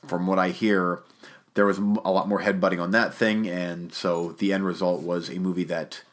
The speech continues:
pretty much flopped. Uh, he also did The Hole, which was, uh, decent enough little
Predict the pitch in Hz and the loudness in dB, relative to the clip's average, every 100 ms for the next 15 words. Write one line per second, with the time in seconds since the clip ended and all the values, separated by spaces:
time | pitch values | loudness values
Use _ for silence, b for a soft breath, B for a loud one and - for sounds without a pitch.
0 | _ - 139 92 - 82 - - - B | _ -2 0 0 -4 -8 -8 -10 -16 B
1 | B B B B - 92 104 120 135 147 | B B B B -10 -2 2 2 2 2
2 | 143 139 135 131 135 135 131 127 107 - | 2 4 6 6 6 4 4 2 2 -4
3 | 110 101 98 117 135 135 127 117 113 - | 0 2 2 4 4 4 2 4 4 2
4 | 113 117 113 | 0 2 0